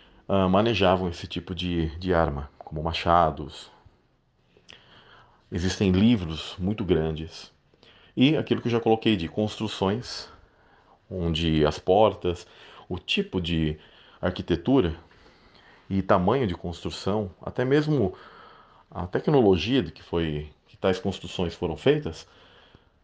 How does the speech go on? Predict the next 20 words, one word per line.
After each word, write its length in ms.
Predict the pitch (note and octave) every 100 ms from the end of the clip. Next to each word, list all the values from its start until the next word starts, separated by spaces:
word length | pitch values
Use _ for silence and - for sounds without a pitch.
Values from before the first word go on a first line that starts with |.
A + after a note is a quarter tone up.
| _ -
ah, 340 | G#2 G#2 G2+
de 120 | G2+
certa 260 | - A#2+ C3
maneira, 540 | B2+ G2+ G#2 A#2 C3 - _ _ _ _ - - - - -
existe 400 | A2+ A2 A#2 -
um, 420 | C#3 A#2+ F2 D2 - - - -
uma 140 | C3
dúvida, 540 | A#2 D3+ D3+ D#2+ C#2+ - _ _ _ _ _ _ -
sabe, 160 | A2+
de 60 | E2
como 180 | A#2 A2+
foi 160 | -
feito 320 | - A2 A2+
aquilo. 340 | D#2+ D#2+ C#2+ C#2 _ _ _ _
Quem 180 | - D#3
fez 280 | D3+ A2 F2
aquilo 300 | D#2+ - G2+
e 40 |
por 160 | - -
que 280 | - D3+